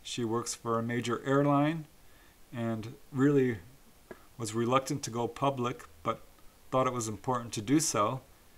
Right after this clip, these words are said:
And as she says, "I don't want to be called a crackpot. I'm a level-headed, fairly intelligent woman. I don't want anyone saying, 'Oh, there she goes, the crackpot.' I'd like to tell the whole world, but I can't."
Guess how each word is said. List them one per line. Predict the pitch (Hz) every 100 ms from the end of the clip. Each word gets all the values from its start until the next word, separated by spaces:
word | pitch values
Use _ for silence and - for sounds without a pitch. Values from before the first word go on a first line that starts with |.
| - - -
And |
as | 110
she | - 147
says, | 139 202 226 233 - - - - - - - - -
"I | 160
don't | 185
want | 143 139
to | 123
be |
called | 117 - 147 120
a |
crackpot. | 113 113 104 - 110 95 104 - - - - - -
I'm | 143 165
a | 160
level-headed, | 123 127 147 143 123 127 123
fairly | - - 196 170 117
intelligent | 107 - 123 117 113 117
woman. | 139 156 95 95 - - - - - -
I | 123
don't | 113 160 170
want | 156 147 143
anyone | 151 156 151 147
saying, | 143 151 151 113 95 - - - - -
'Oh, | 139 160 175 180 160
there | 120 135
she | 143 -
goes, | 143 147 160 143
the | 123
crackpot.' | - 143 156 - 117 95 - - - - - - - -
I'd | - 110
like | 180 208
to | 170
tell | - 127
the | 113
whole | 117 160
world, | 156 127 117 95 90 90 - - - -
but | -
I | 110
can't." | 110 - 117 104